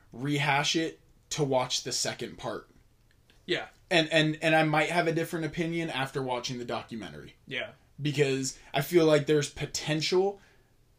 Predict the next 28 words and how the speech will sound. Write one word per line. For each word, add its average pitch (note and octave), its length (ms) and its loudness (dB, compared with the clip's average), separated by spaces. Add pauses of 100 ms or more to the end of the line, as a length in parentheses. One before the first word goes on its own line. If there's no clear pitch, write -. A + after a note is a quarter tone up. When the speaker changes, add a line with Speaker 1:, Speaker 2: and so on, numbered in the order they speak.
Speaker 1:
There D#3 240 8
was D3+ 220 4
potential F3 840 -2 (640)
for F3 340 4
it F3 100 0
if D3+ 140 -4
they C#3+ 360 2
added D3 380 0
a, C#3+ 100 2 (140)
like, D3+ 160 2
if D3 140 0
they F#3+ 80 4
just F#3+ 180 -2
made D3+ 400 0
the, C#3 160 -6 (120)
the C3+ 280 -2
she - 140 -2
has C3 100 -2
a B2 40 -10
drug C3 280 -4
problem D3+ 400 -2 (540)
a, A2+ 180 -8
a C3+ 60 -10
thing D#3+ 260 -4
in D#3+ 80 -4
the D3+ 60 -2
beginning. D#3 500 -4
Speaker 2:
Yeah. C#3 200 -6